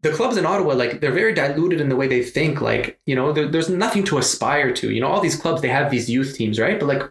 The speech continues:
where's your first team? You know, I know O S U has a P L S Q team and, like, uh, I think they also had a League One team. Like, that is, like, that's the way to go 'cause there's something for people to aspire to. But what about all the other clubs in Ottawa? Like, how could you not have a first team?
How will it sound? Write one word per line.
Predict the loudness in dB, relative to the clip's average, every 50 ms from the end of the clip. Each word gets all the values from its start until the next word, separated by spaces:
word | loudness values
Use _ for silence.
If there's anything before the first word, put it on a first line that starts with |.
| _ _
where's | -2 0 0 0 0
your | 0 -2 -2
first | -2 -2 -2 -2 -2 -2
team? | -2 -2 -2 -2 -4 -6 _ _ _ _ _ _ _ _ -6
You | -4
know, | -2
I | 0 0
know | 0 0 2
O | 2 2
S | 0 0 0 0
U | 0
has | 0 2 0
a | 0 0
P | 0 0
L | 0 2 0
S | 0 -2 -2
Q | -2 -2 -2
team | 0 0 0 0 2 2 2
and, | 0 0
like, | 0 0 -2 -2 -4 -4 -2
uh, | -2 0 0 0 0 0 0 0 0 -2 -4 -6 -10 _ _ _ _
I | -6 -4
think | -2 -2 0 0
they | 0
also | 0 0 0 0 0
had | 0 0 0
a | 0
League | 0 0 0 0
One | 0 0 0 -2
team. | 0 -2 0 0
Like, | 0 -2 -2 -2
that | 0 0 0 -2 -2 -2
is, | -2 -2 -2 -2 -2 -2
like, | -2 -2 -2 -4 -10 _ _ _ _ _ _ _
that's | -2 -2 -2 -4 -4
the | -2 -2 0
way | 0 0 0 2 2
to | 0 0
go | -2 -2 -2 0 0 -2 -2
'cause | -2 -4 -2
there's | 0 0 0 0
something | 0 0 0 0 0 -2 -2
for | -2 -2
people | 0 0 0 0
to | 0 0
aspire | -2 -2 -2 0 0 2 2 0
to. | -2 -2 -4
But | -2 0
what | 0 0
about | 0 0 -2 -2 -2
all | -2 0
the | 0 0
other | 0 0 -2
clubs | 0 -2 0 0
in | 0 0
Ottawa? | 0 0 0 -2 -2
Like, | -2 -2 0
how | 0 -2 0
could | 0 -2 0
you | 0 0 2
not | 0 0 0 0
have | 0 0
a | 0 0
first | 0 -2 -2 -2 -2
team? | -2 -2 -2 -2 -6